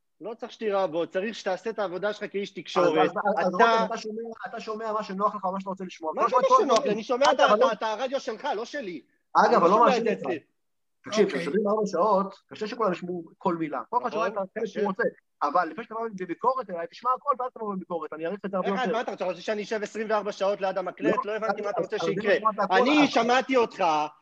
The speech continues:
Speaker 1: יום אחרי, בפאנל של אותו שבוע, מעלה את המנכ״ל,
Speaker 2: אה.
Speaker 1: והכל בסדר, והכל על מי מנוחות, ולא נותן לו מילת ביקורת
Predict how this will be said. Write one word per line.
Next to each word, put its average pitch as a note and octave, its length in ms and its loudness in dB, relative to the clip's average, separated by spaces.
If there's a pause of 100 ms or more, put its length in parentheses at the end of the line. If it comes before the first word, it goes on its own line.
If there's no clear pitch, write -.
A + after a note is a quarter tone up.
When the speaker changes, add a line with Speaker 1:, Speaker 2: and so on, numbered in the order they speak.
Speaker 1:
יום A3 260 0
אחרי, F3+ 440 -2
בפאנל B3 460 -2
של G#3 180 -4
אותו F#3+ 200 -6
שבוע, E3 520 -4 (320)
מעלה F3 320 -2
את E4 120 -14
המנכ״ל, A#3+ 960 -8 (160)
Speaker 2:
אה. C#3+ 40 -4 (120)
Speaker 1:
והכל F#3+ 400 2 (100)
בסדר, G#3 680 4 (220)
והכל F3+ 320 2
על D#4+ 120 2
מי C#4 160 -2 (100)
מנוחות, G#3+ 400 -4 (140)
ולא A3+ 240 0
נותן D#4 180 -2
לו D4+ 100 -4
מילת A#3+ 340 -6
ביקורת C#4 400 -4